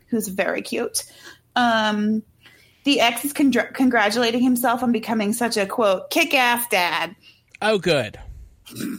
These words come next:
Speaker 2: Way to pat yourself on the back, buddy.
Speaker 1: Right. Good job.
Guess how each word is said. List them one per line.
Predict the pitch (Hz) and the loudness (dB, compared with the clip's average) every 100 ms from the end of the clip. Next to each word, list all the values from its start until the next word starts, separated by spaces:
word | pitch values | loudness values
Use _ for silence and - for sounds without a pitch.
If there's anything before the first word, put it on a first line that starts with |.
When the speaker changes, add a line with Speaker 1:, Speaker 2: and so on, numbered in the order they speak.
| - _ _ _ _ _ _ | -14 _ _ _ _ _ _
Speaker 2:
Way | 175 196 | -2 0
to | 202 | 0
pat | - 196 - | 2 0 0
yourself | 180 - 170 - | -4 -2 -2 -2
on | 151 143 | -4 -4
the | |
back, | 131 135 120 - - | 0 0 -2 -6 -4
buddy. | 127 120 127 | -4 -2 -4
Speaker 1:
Right. | 190 190 190 _ - | -2 -4 -6 _ -10
Good | 214 185 | -8 -6
job. | 196 175 185 | -8 -10 -12